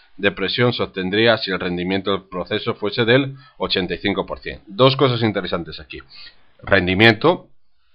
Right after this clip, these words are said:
además de ser un problema de reactivo limitante, es también un problema de rendimiento, doblemente divertido. <laughs> Y lo más importante es que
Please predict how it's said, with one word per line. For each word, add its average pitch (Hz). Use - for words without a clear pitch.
además 98
de 101
ser 104
un 92
problema 95
de 90
reactivo 95
limitante, 117
es 87
también 101
un 90
problema 90
de 87
rendimiento, 101
doblemente 90
divertido. 135
<laughs> -
Y 202
lo 123
más 160
importante 156
es 151
que 156